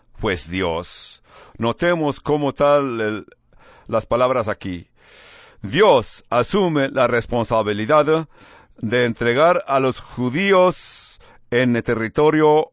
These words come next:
ajeno, que es a los babilonios. Entonces, Nabucodonosor era un rey muy fuerte,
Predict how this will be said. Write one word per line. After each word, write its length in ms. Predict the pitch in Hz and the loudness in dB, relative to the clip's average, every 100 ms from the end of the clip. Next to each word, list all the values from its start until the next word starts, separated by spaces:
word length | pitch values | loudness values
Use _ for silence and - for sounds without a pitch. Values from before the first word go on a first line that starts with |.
| - | -4
ajeno, 600 | 113 95 113 101 92 95 - | -4 -2 -2 -2 -2 -6 -6
que 200 | 107 104 | -4 -2
es 220 | - - | -6 -8
a 80 | 104 | -2
los 160 | 104 107 | 0 0
babilonios. 1000 | 107 101 107 123 113 95 - - _ _ _ _ _ _ _ - - - - | 0 0 0 0 0 -4 -6 -14 _ _ _ _ _ _ _ -20 -20 -20 -8
Entonces, 880 | 107 98 151 202 - 156 151 - - | -6 -4 -2 -4 0 -2 -2 -6 -6
Nabucodonosor 1200 | 127 123 117 123 117 110 110 107 - 175 190 190 - | -2 0 0 -2 -2 0 -2 -2 0 2 4 0 -6
era 340 | 143 147 147 139 | -2 2 4 4
un 240 | 139 135 | 2 0
rey 300 | 120 117 98 - _ | 0 -2 -4 -12 _
muy 260 | 123 226 185 | -2 0 0
fuerte, 600 | - 185 208 208 220 | 2 2 2 0 -2